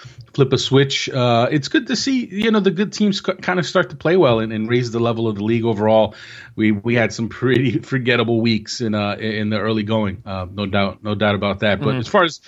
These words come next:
Speaker 1: Seattle, I mean, they're, they're, for me, they, right now, they, they're looking, they're looking like that team that, that people thought could be the best in the league and could, could definitely go for, uh, a push for an M L S Cup in twenty fifteen. We're obviously in early May, but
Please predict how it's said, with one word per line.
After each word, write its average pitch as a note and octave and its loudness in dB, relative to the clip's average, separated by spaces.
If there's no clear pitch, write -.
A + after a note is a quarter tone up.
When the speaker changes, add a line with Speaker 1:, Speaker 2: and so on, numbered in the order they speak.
Speaker 1:
Seattle, D3 2
I C#3 -12
mean, B2 -4
they're, C3 0
they're, C3+ 0
for C3 -8
me, A#2+ -2
they, A#2 -2
right A2+ -4
now, A2 -2
they, G#2+ -2
they're G#2 -2
looking, A#2+ -2
they're C3 2
looking C3+ 2
like C3 2
that A#2+ 2
team C3 -2
that, A2+ -4
that G#2+ -6
people A2 -12
thought A2+ 0
could C#3+ 2
be B2+ 0
the A#2+ 2
best A#2 0
in A#2+ -2
the A2+ -2
league A2+ 2
and G#2 -2
could, A#2+ -4
could A2 -2
definitely A2 -2
go A2+ 0
for, A2+ -4
uh, A2+ -4
a - -10
push - 2
for B2+ 0
an A2+ 2
M A2+ 2
L A2+ 2
S - -2
Cup B2+ -2
in A2+ -6
twenty A#2 -2
fifteen. B2 2
We're B2 4
obviously A#2 2
in G#2+ 2
early C3+ 4
May, B2 4
but A2 -4